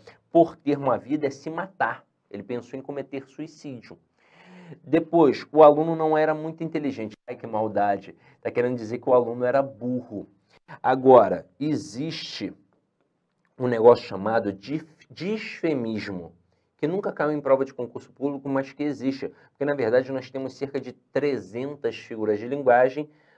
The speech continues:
mas em provas de concursos públicos, no máximo, caem oito ou dez.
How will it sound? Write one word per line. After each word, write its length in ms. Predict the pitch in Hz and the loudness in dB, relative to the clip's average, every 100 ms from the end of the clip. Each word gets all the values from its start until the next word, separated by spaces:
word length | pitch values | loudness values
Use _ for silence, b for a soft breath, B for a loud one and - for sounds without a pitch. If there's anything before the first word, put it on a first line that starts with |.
| b | b
mas 800 | - 147 131 127 139 147 151 - - | -2 0 0 0 -4 -6 -10 -16 -10
em 160 | 143 | -8
provas 380 | 135 117 117 117 | -2 0 2 0
de 60 | 117 | -4
concursos 540 | 120 117 117 - 113 | -10 -8 -10 -10 -18
públicos, 560 | - 113 123 123 123 120 | -14 -12 -12 -12 -12 -10
no 160 | 127 | -12
máximo, 460 | 120 117 123 131 123 | -6 -6 -6 -10 -10
caem 240 | 123 120 | -6 -4
oito 300 | 107 113 120 | -2 -2 -4
ou 80 | 139 | -4
dez. 520 | 113 107 104 92 - | -2 -2 -2 -6 -14